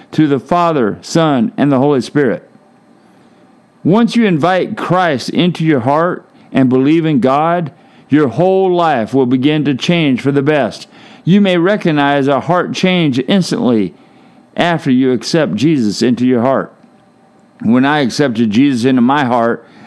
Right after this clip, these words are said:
I was excited for a change. I didn't really know what to expect. As I grew older, I recognized changes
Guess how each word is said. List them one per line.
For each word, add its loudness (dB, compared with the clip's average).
I 0
was 0
excited -2
for 0
a 0
change. -2
I 0
didn't 2
really 2
know 2
what 0
to 2
expect. -4
As 0
I 2
grew 2
older, 0
I 0
recognized -2
changes 0